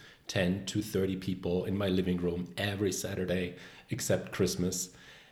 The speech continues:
And before I knew it, um, I was a coach.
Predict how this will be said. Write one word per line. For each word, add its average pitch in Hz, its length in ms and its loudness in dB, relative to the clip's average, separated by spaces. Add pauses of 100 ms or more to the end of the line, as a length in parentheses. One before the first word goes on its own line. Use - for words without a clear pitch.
(220)
And 90 440 -2 (680)
before 147 400 2
I 127 80 4
knew 131 320 6
it, 127 340 2 (140)
um, 110 600 -4
I 107 100 -2
was 120 180 2
a 127 40 0
coach. - 500 -4